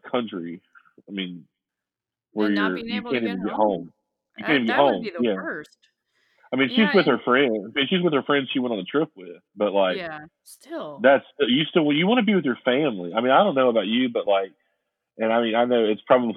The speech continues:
Speaker 1: <laughs> been annoying having Matt there all the time. You know, <laughs> it's just like you guys are used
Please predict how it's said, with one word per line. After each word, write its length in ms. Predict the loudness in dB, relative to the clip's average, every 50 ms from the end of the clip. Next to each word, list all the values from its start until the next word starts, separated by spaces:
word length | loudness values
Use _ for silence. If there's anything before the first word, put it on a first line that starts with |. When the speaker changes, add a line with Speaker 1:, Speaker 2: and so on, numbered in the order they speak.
| -2
Speaker 1:
<laughs> 280 | -2 -2 -2 -2 _ _
been 140 | 0 0 2 2
annoying 580 | 0 0 2 0 0 2 2 2 2 0 -2 -6 -10 -14 -16 -16 -12 _
having 400 | 4 4 4 6 4 0 0 -4 -6 _ -12 -12 -8 0
Matt 320 | 2 4 4 4 4 4
there 260 | 4 4 4 2 2 4
all 360 | 4 6 8 8 8 8 8 6
the 100 | 4 0
time. 580 | 0 4 6 6 8 8 6 6 4 2 0 -2
You 100 | -4 -2
know, 220 | 2 2 2 2 2
<laughs> 20 |
it's 120 | 0 -2 _
just 140 | -6 -8 -2 _
like 140 | 2 2 2 0
you 240 | -2 -2 0 2
guys 300 | 4 6 6 6 4 2
are 60 | -2 -4
used 240 | -4 -6 -8 -10